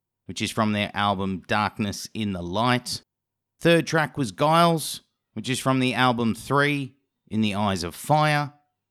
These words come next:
And the last track you heard, the absolute banging classic track you heard, was Endless, which is from the album The Oncoming Storm. Now's the moment where I spark that thing inside you to support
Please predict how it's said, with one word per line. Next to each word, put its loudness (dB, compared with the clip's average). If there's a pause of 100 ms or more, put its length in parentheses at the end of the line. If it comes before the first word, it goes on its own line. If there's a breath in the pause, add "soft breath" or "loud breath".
(300)
And -6
the 0
last 2
track -2
you 0
heard, 2 (380)
the -2
absolute -2 (220)
banging 2
classic -2
track -4
you -6
heard, -2 (420)
was -10
Endless, -2 (400)
which -10
is -2
from -2
the -6
album -4
The -6
Oncoming -8
Storm. -2 (1080)
Now's 4
the 2
moment 6
where 0
I 4
spark 0
that 2
thing -2
inside 0
you -4
to -6
support 0